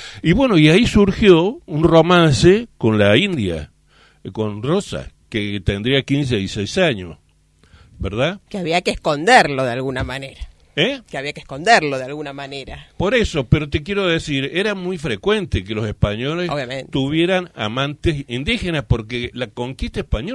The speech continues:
Speaker 1: era una conquista de hombres.
Speaker 2: Claro.
Speaker 1: No venían mujeres, b-, originariamente venían hombres. Entonces se cruzaban con, con, y fíjate, Asunción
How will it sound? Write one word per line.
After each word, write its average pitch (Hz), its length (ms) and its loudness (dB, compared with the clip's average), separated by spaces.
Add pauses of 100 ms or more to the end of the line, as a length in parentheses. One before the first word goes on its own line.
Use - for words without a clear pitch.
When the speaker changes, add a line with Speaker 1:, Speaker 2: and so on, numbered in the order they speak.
Speaker 1:
era - 20 -10
una 151 140 -10
conquista 107 440 -10
de 127 120 -4
hombres. 104 420 -8 (320)
Speaker 2:
Claro. 147 160 -16 (300)
Speaker 1:
No 147 140 -6
venían 185 360 -4
mujeres, 98 520 -6
b-, 107 200 -12 (260)
originariamente 180 840 -6
venían 120 300 -6
hombres. 104 360 -8 (300)
Entonces 175 480 -6
se 147 140 -10
cruzaban 151 480 -8
con, 87 320 -14 (300)
con, 85 280 -18 (1000)
y 147 80 -4
fíjate, 160 460 -4
Asunción 170 880 2